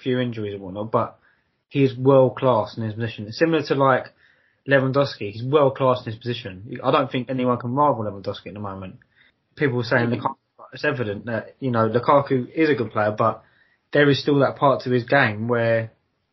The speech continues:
Speaker 1: he's still, you know, like we're se-, like we're, we've seen, he, he can have goal droughts and stuff like that.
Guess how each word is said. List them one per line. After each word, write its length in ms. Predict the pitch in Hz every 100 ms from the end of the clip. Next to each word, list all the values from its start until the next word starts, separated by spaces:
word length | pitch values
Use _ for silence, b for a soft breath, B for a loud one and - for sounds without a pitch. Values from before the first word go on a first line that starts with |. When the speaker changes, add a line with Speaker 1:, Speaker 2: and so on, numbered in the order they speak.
| _ _
Speaker 1:
he's 180 | 135 127
still, 380 | - 139 123 127 _ _ _ _ _
you 60 | 143
know, 120 | 117
like 240 | 143 135 -
we're 120 | 147
se-, 300 | 139 165 160 160
like 200 | 135 147
we're, 100 | 135 -
we've 120 | 131
seen, 340 | 165 151 104 - _
he, 200 | 127 123 - _ _
he 100 | -
can 120 | 131 139
have 140 | 123
goal 200 | 143 143
droughts 380 | 127 98 90 -
and 100 | 107
stuff 180 | - 110
like 120 | 113
that. 260 | 120 107